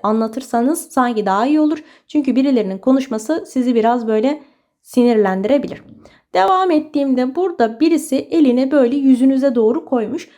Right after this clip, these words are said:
Bu tokat falan değil çünkü aranızda güzel bir çekim enerjisi görünüyor ve bir sıkıntılı olayı tatlıya bağlamış gibi görünüyorsunuz. Özellikle şu beyaz kısma baktığım zaman.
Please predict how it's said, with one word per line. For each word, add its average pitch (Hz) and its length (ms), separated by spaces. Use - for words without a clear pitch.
Bu 320 100
tokat 311 340
falan 190 460
değil 294 260
çünkü 302 240
aranızda 262 500
güzel 208 420
bir 160 180
çekim 294 300
enerjisi 349 540
görünüyor 339 460
ve 359 300
bir 339 200
sıkıntılı 302 640
olayı 320 500
tatlıya 302 540
bağlamış 240 580
gibi 233 200
görünüyorsunuz. 208 540
Özellikle 226 440
şu 262 200
beyaz 240 280
kısma 302 300
baktığım 214 480
zaman. 202 300